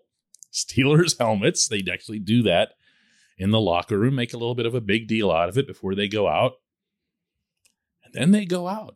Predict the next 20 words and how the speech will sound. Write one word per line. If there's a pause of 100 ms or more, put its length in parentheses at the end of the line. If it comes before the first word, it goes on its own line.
(380)
in
uniform (280)
in
front
of (260)
the
head
coach
and
the
full
coaching
staff. (920)
And
they
are
expected (320)
to
do, (760)
well,